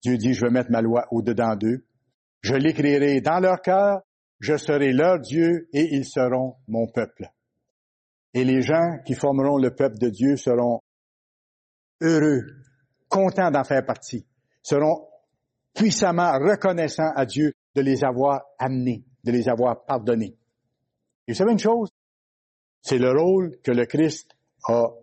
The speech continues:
joué dans l'histoire qui aura rendu tout ça possible. Le Christ est le pivot du plan de Dieu. Dieu a tout créé par lui et Dieu a tout créé pour lui.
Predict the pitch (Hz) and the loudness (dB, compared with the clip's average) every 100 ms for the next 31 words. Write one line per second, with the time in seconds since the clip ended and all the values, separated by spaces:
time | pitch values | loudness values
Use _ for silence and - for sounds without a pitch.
0 | _ _ _ _ _ _ 113 92 143 151 | _ _ _ _ _ _ -4 0 2 2
1 | 175 - - _ _ _ _ _ _ - | 0 -6 -20 _ _ _ _ _ _ -8
2 | 117 135 135 - 135 135 160 147 - _ | -4 0 -2 0 0 2 2 -2 -8 _
3 | _ _ - 147 139 135 143 127 127 123 | _ _ -6 0 2 4 2 2 0 -2
4 | 107 143 - 127 147 123 123 110 117 101 | -4 -8 -8 -6 -4 -4 -4 -6 -8 -12
5 | _ _ _ _ _ _ _ _ _ _ | _ _ _ _ _ _ _ _ _ _
6 | _ _ 120 135 143 139 117 110 - 131 | _ _ -2 0 0 0 -2 -2 -2 -2
7 | 120 127 - - - 117 110 107 107 95 | 0 -2 -8 -20 -6 -4 -4 -6 -4 -2
8 | 110 - _ _ _ _ _ _ _ _ | -4 -4 _ _ _ _ _ _ _ _
9 | _ - 107 139 - - 190 170 170 170 | _ -6 0 0 0 -2 0 2 4 4
10 | 175 156 151 156 170 - _ - 131 117 | 2 0 0 -2 -6 -12 _ -4 0 2
11 | 156 131 156 139 139 135 131 - - _ | 0 0 -4 0 2 2 0 -6 -18 _
12 | _ - 196 127 95 - - 117 117 | _ 0 2 2 -2 -14 -6 -2 -2